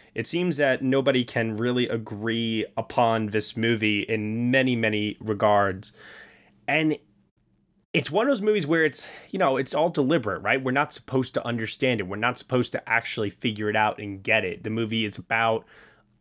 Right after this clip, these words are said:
other things. What those things are, I don't know. I will come clean right now and tell you all, I've been dreading this podcast review for weeks because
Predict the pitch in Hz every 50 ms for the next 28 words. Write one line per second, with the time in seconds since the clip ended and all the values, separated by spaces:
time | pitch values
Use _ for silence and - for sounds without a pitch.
0 | - - 147 147 127 135 127 120 123 117 - - - 156 139 120 95 87 87 87
1 | 85 - - _ - 131 143 147 - - 139 131 - - 147 139 131 113 123 123
2 | 131 143 143 - - - 127 135 139 143 135 131 127 139 139 127 107 95 90 -
3 | - 120 143 156 151 151 147 139 - 151 135 123 - - 151 147 147 131 117 123
4 | 139 135 139 139 139 139 135 127 - 151 143 139 131 127 131 135 147 151 - -
5 | 127 147 156 135 131 123 110 107 117 113 104 104 110 139 165 160 131 107 101 98
6 | 90 117 110 - - - 113 110 107 - 127 117 - - 117 101 107 117 117 113
7 | - - 113 110 107 104 110 143 151 120 - - - - - 113 - - 120 113
8 | 110 107 104 -